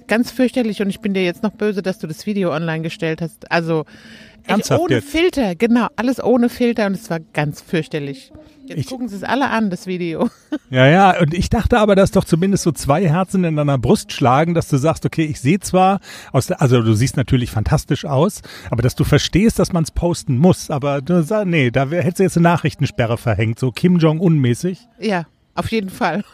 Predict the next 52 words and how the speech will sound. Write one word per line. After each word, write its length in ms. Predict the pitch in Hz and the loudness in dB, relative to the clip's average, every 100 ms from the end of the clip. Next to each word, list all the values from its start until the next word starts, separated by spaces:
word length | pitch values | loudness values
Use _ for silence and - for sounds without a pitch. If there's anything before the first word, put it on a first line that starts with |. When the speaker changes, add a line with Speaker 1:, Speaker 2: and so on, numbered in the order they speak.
| _ - | _ -20
Speaker 1:
Ich 80 | - | -4
hätte 160 | 240 240 | -2 2
nur 160 | 247 | 2
Ton 320 | - 269 277 240 | 2 0 0 -2
gemacht, 320 | 151 135 - | -4 -8 -8
ohne 260 | 160 185 170 | -8 -8 -8
Video. 380 | 208 156 135 147 _ _ _ _ - - | -10 -10 -12 -16 _ _ _ _ -20 -8
Speaker 2:
Woran 240 | - 127 165 | -2 0 0
ich 120 | 180 | 0
mich 200 | 185 - - | 0 -2 0
auch 200 | 147 147 | 2 4
erinnern 500 | 135 113 117 110 98 | 2 2 0 0 0
werde, 380 | 110 120 196 226 | 2 4 2 2
ist 160 | 185 - | -2 0
eine 280 | 156 160 | 2 4
nette 240 | 147 156 - | 4 4 2
Begebenheit 640 | 147 131 151 160 117 151 | 2 2 0 0 0 0
in 80 | 156 | 0
der 140 | 139 123 | 0 -2
Stallgasse. 640 | - 110 127 139 165 208 | 0 2 2 2 2 2
Also 160 | 165 127 | 2 2
wir 80 | 131 | 0
lernen 340 | 131 143 185 | 0 0 0
schon 160 | - 170 | 2 2
mal, 240 | 165 190 | 2 2
du 140 | 175 | 2
hattest 240 | 151 - - | 0 -2 0
eine 220 | 151 151 | 4 4
Trophäe 560 | - 185 - 214 214 180 | 4 0 2 2 4 4
in 180 | 127 | 4
der 220 | 120 110 - | 2 2 2
Hand. 260 | 120 208 | 2 4
Damit 240 | 151 131 156 | 4 2 0
ist 140 | - | 0
ja 240 | 135 123 | 0 0
die 400 | 113 95 156 190 | -2 2 4 4
größte 420 | 139 110 175 - 175 | 2 4 4 2 -4
Katze, 460 | - - - 208 | -2 -6 -2 -2
die 120 | 139 | 0
es 100 | 151 | 0
hier 120 | - 139 | 2 2
gibt, 260 | 185 - | 0 -4
ist 140 | 117 - | -4 -2
ja 80 | 123 | -2
mal 200 | 135 135 | -2 -2
aus 140 | 120 | -2
dem 140 | 113 | -2
Sack. 280 | 98 156 - - - - - - - - _ _ - _ _ - - - | 0 -2 -4 -20 -20 -20 -18 -20 -20 -20 _ _ -20 _ _ -20 -14 -2
Es 180 | - | -2
gab 220 | - 113 135 | 0 0 0
eine 200 | 123 120 | 0 0
Trophäe. 600 | - 104 113 117 175 | 0 0 0 2 0